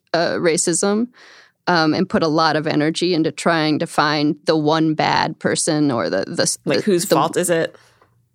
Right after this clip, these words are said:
Speaker 1: Yes, whose fault is this? They police the speech of other white people. So that, that's a major activity is,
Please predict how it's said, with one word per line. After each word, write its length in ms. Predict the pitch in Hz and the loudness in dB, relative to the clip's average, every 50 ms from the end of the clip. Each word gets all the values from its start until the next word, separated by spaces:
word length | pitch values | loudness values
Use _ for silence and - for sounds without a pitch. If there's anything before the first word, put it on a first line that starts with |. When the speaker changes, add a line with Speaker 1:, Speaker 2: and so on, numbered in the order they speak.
| _ _ _ | _ _ _
Speaker 1:
Yes, 320 | 117 110 - - - - | 0 2 2 0 0 0
whose 200 | - 233 185 - | 0 0 -2 -2
fault 320 | - - 160 151 151 147 - | -2 0 0 0 0 -2 -2
is 160 | 170 160 - | -4 -2 0
this? 420 | - 165 160 160 160 - - - - - - - - - _ | 0 0 0 0 0 -2 -4 -6 -8 -14 -20 -20 -20 -6 _
They 100 | - 202 | 0 0
police 440 | - - 208 180 175 180 175 - - | 0 2 0 0 0 0 -4 -2 -2
the 80 | 156 | -2
speech 400 | 156 - - - 160 165 165 - | -2 -2 -2 -2 -2 -2 0 -2
of 100 | 180 151 | -2 0
other 220 | 165 156 160 151 143 | 0 0 0 0 2
white 260 | 151 143 143 - _ | 0 0 0 -2 _
people. 440 | - 151 - _ 165 151 156 151 156 | -6 -6 -2 _ -2 0 0 0 -2
So 180 | - - 160 | 0 0 0
that, 200 | 156 160 - - | 0 -2 -2 -2
that's 220 | - 170 156 156 - | -4 -4 -2 0 0
a 60 | 165 | 0
major 500 | 170 165 165 151 151 151 - - 151 151 | 2 2 2 2 2 0 0 -2 0 0
activity 720 | 135 - - _ - 170 139 151 151 - 156 156 156 151 | 0 -2 -2 _ -2 -2 0 0 0 0 0 0 0 0
is, 340 | - - - 190 - - | -2 -2 -2 -2 -4 -4